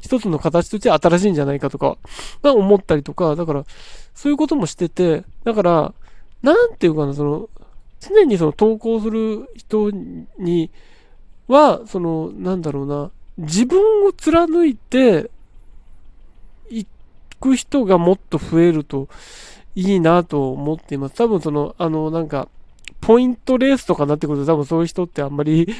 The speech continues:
勝てないんだと思いますし、だから僕もなんか、ずっとその、全然その、なんだろう、そういうところで上に行ったこともないですけど、なんか、あの、深夜ラジオに関しては、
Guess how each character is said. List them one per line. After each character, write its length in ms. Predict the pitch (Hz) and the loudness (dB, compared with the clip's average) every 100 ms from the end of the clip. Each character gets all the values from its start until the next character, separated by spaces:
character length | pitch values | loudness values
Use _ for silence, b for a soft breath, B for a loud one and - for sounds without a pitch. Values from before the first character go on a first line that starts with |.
| B | B
勝 120 | - | -2
て 120 | 156 190 | 2 4
な 100 | 170 | 4
い 60 | |
ん 40 | 131 | 2
だ 120 | 131 | -4
と 80 | 139 | -6
思 240 | 139 143 | -6 -6
い 20 | |
ま 160 | 143 151 | -6 -6
す 60 | |
し、 100 | 151 | -4
だ 100 | 151 | -2
か 80 | 240 | 2
ら 80 | 214 | 2
僕 200 | 147 143 | 2 -2
も 160 | 143 143 | -4 -4
な 100 | 147 | -4
ん 60 | |
か、 180 | 143 135 B B B 156 | -4 -8 B B B -14
ず 120 | 151 151 | -12 -14
っ 40 | |
と 140 | - 156 | -6 -4
そ 100 | 151 | 0
の、 420 | 151 147 147 - - - - - 151 | 0 0 -2 -6 -12 -16 -16 -14 -4
全 220 | 160 156 | -4 -2
然 180 | 156 151 | -4 -4
そ 140 | 156 | -6
の、 260 | 151 151 - - - | -6 -6 -10 -18 -10
な 160 | 160 143 | -6 -6
ん 40 | |
だ 80 | 139 | -6
ろ 40 | |
う、 20 | |
そ 180 | 139 175 | -4 0
う 40 | 165 | 0
い 60 | |
う 40 | 160 | 0
と 120 | 156 | -2
こ 80 | 160 | -2
ろ 80 | |
で 80 | 151 | -2
上 240 | 147 160 160 | 0 2 2
に 140 | 156 | 0
行 60 | 147 | -2
っ 20 | |
た 120 | 156 | -4
こ 80 | 151 | -4
と 80 | 147 | -8
も 100 | 135 | -6
な 280 | 147 220 | 2 6
い 80 | 320 | 6
で 120 | 247 | 4
す 120 | 147 - | -2 -4
け 100 | 139 | 0
ど、 300 | 180 156 - - - - - - - - - B B B B B B | 2 2 0 -10 -20 -20 -20 -20 -20 -20 -20 B B B B B B
な 120 | 285 | 0
ん 60 | 311 | 2
か、 280 | 277 175 - - - - - 480 | 4 4 2 -6 -20 -20 -20 -10
あ 320 | 220 170 165 156 | -4 -2 0 -2
の、 800 | 156 156 151 151 151 151 156 - | -2 -2 -2 -2 -4 -4 -8 -8
深 160 | - | -2
夜 140 | 190 190 | 2 2
ラ 140 | 202 | 2
ジ 100 | 185 | 0
オ 60 | 151 | -2
に 100 | 135 | -4
関 260 | 160 147 | -6 -6
し 60 | 143 | -8
て 120 | - | -10
は、 300 | 156 185 151 | -4 -2 -2